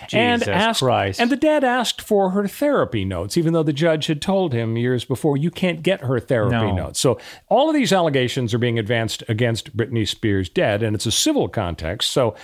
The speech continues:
Speaker 1: you know, we're not to the criminal, uh, level quite i-, yet, but I mean, th-, that seems to be where they're,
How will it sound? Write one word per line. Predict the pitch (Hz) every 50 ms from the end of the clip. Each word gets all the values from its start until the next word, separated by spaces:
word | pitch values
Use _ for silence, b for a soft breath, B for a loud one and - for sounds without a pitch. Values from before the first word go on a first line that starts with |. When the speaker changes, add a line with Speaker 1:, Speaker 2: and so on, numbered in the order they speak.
| B B B B
Speaker 1:
you | 139 123
know, | 110
we're | 107 117
not | 135 139 127 120 -
to | -
the | 104 107
criminal, | - - - 196 208 196 156 120 113 110 - -
uh, | 120 110
level | 110 117 113 104 101 95 95
quite | - - 135 117 104 101 - _ -
i-, | 107 101 -
yet, | 127 151 214 254 175 131 117 117
but | 143 135 127 -
I | 139 139
mean, | 143 143 143 143 139 127 B B B B B B B B 127
th-, | 127 160 143
that | 131 170 175 -
seems | - 240 240 196 -
to | - 175
be | 151 139
where | 135 165 170 151
they're, | 127 117 98 101